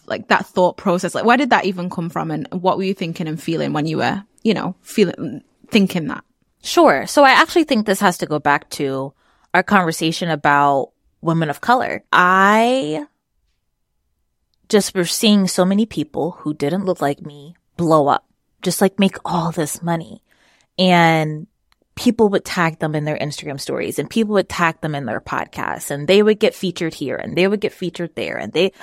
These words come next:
Speaker 2: all these things would happen. And I would just see them be so successful. Then I would look at me, and I barely had a thousand followers on Instagram. Nobody was talking about my podcast. Nobody was talking about anything I was doing. I mean, of course, my, my clients, but I didn't feel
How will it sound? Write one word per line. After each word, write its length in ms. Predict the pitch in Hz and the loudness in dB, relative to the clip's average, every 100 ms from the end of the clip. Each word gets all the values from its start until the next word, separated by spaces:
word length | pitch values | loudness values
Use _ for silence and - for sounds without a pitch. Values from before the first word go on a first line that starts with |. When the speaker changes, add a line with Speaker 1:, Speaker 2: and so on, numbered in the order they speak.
| - - | -4 4
Speaker 2:
all 220 | 196 240 | 6 6
these 180 | 220 208 | 2 0
things 260 | 185 180 | -2 -2
would 120 | 147 | -4
happen. 500 | 151 143 - - 95 - - | -4 -4 -4 -6 -6 -8 -2
And 260 | 170 165 - | 2 2 2
I 80 | 180 | 2
would 100 | 190 | 2
just 160 | 190 | 0
see 140 | - 208 | 0 0
them 160 | 202 | 0
be 140 | 175 165 | -2 -4
so 180 | - 147 | -4 -6
successful. 680 | - - - - - 90 _ _ _ _ | -6 0 0 0 -4 -4 _ _ _ _
Then 140 | 202 214 | 2 4
I 80 | |
would 80 | 240 | 4
look 180 | 226 262 | 2 0
at 100 | 262 | 0
me, 380 | 226 226 165 156 | 2 0 0 -2
and 140 | 175 | 2
I 120 | 160 - _ | 0 -2 _
barely 320 | 190 185 202 220 | 4 4 4 2
had 120 | 202 | 2
a 40 | |
thousand 400 | 202 175 170 196 | 2 2 2 0
followers 480 | 190 147 143 143 156 | 0 2 2 0 -4
on 120 | 160 | -4
Instagram. 640 | 147 139 - 143 147 151 160 | -8 -10 -12 -10 -8 -6 0
Nobody 500 | 170 214 262 254 247 | 4 6 4 2 2
was 260 | 214 208 - | 0 -2 -6
talking 380 | - 185 - | 0 0 0
about 180 | 156 156 | 0 0
my 120 | 147 147 | 0 -4
podcast. 540 | 156 143 - 143 - | -2 -2 -2 -2 0
Nobody 400 | 190 214 262 262 | 2 4 4 2
was 160 | 226 - | -2 0
talking 360 | 202 175 180 | 0 2 -2
about 300 | 165 170 160 _ _ - | 2 4 2 _ _ -2
anything 380 | 330 302 240 | 0 2 4
I 60 | 180 | 4
was 100 | 180 | 4
doing. 200 | 180 170 | 2 2
I 60 | 190 | 2
mean, 160 | 240 | 2
of 140 | 233 - | -2 2
course, 280 | 427 381 | 2 2
my, 200 | 254 220 - | 2 2 2
my 160 | 156 | -6
clients, 440 | - 370 427 302 - | 0 2 4 2 0
but 200 | 220 - | -2 0
I 80 | 220 | -2
didn't 360 | 196 233 226 - | 4 4 4 -2
feel 840 | _ - 202 214 202 180 165 156 | _ -10 0 4 6 6 4 0